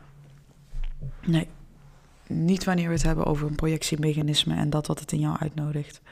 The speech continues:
Dus ik wens dat je, dat je hier inzicht voor jezelf hebt kunnen uithalen, Nicole, en alle anderen die hier, ja, die dit herkennen. En ja,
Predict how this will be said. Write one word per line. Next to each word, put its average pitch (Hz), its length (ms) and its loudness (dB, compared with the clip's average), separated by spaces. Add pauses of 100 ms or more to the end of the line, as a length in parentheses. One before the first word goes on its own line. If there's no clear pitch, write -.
(560)
Dus 165 180 2
ik 180 140 6
wens 196 540 6
dat 180 240 2
je, 170 420 4 (320)
dat 175 160 -2
je 185 60 8
hier 190 160 8
inzicht 196 320 6
voor 180 160 2
jezelf 180 320 6
hebt 180 160 -2
kunnen 175 220 2
uithalen, 208 580 2
Nicole, 185 460 0
en 170 140 -2
alle 175 200 0
anderen 170 360 2
die 165 180 4
hier, 160 360 4 (520)
ja, 147 380 -2 (240)
die 170 120 -4
dit 156 180 -6
herkennen. 170 600 4 (760)
En 160 560 -2
ja, 151 480 0